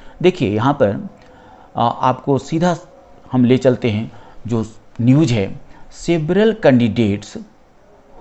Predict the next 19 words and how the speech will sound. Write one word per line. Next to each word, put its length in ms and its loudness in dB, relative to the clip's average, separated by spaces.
who 180 2
had 260 6
been 200 2
offered 760 -2
jobs 460 2
by 180 4
top 160 6
I 200 0
T 80 -4
firms, 220 -2
Infosys, 580 -2
Wipro 520 2
and 120 -2
Tech 100 0
Mahindra, 400 -2
say 240 4
the 160 4
offer 300 6
letter 400 0